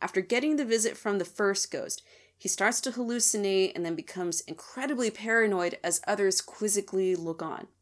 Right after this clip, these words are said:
He's also a little unhinged at the end when he gives his monologue, but in this case, he's just had this major revelation, and all of the love and compassion that was bottled up in him for all of these years just burst out of him.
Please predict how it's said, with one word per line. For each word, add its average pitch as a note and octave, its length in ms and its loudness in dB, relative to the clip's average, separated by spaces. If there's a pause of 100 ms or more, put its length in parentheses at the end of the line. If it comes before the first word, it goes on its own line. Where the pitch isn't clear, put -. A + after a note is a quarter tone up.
(640)
He's A3+ 160 2
also E4 240 4
a E4+ 40 2
little E4+ 220 2
unhinged A3+ 500 0
at G3 120 0
the F#3 160 2
end G3+ 160 2
when F#3 100 4
he E3+ 60 0
gives F3 200 0
his E3 160 -4
monologue, F#3+ 520 0
but G3+ 100 -2
in G#3+ 80 2
this B3+ 220 2
case, C4 420 -2 (340)
he's C#4 160 0
just - 220 4
had A3 180 0
this G3+ 160 0
major G3+ 480 -2
revelation, E3+ 720 -4 (300)
and - 120 -4 (100)
all C4 200 6
of C4 100 -6
the C4 80 -10
love G3 520 2
and F3 120 -6
compassion F#3 680 0
that - 140 -4
was E3 120 -6
bottled G#3+ 500 2
up G#3 180 2
in F#3+ 120 2
him F#3 200 -6
for - 280 -8
all G#3+ 140 4
of G#3+ 80 -2
these G3 220 0
years F3 520 0 (640)
just - 300 0 (280)
burst A3 360 4
out F3+ 180 0
of - 80 -12
him. - 240 -14